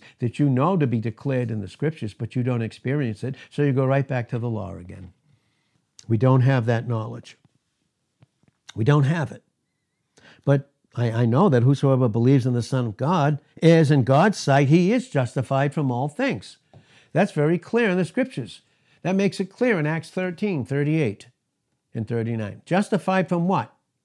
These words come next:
All things. Not only my sins. Justified because of it. Not that I can't be deceived, but am I justified from it, as far as God's concerned? And any accusation that comes against me.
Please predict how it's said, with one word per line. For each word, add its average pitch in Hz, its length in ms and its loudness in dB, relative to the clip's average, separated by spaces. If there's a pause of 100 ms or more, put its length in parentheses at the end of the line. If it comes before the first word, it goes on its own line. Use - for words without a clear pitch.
(960)
All 117 220 -4
things. - 460 -16 (460)
Not 175 160 2
only 190 220 2
my 131 160 0
sins. - 540 -12 (1080)
Justified 185 540 0
because 151 240 -2
of 98 80 -10
it. - 80 -20 (340)
Not 226 220 2
that 175 100 2
I 151 80 2
can't 196 320 0
be 147 100 0
deceived, 113 540 -8 (140)
but 143 140 4
am 147 100 4
I 151 100 2
justified 156 640 0
from 208 180 -6
it, - 220 -18 (720)
as - 60 -20
far 143 120 -2
as 139 100 -4
God's 185 300 -8
concerned? 113 440 -10 (160)
And 156 200 2
any 214 280 4
accusation 208 680 0
that 143 160 -6
comes 196 240 -2
against 240 400 -4
me. 104 220 -14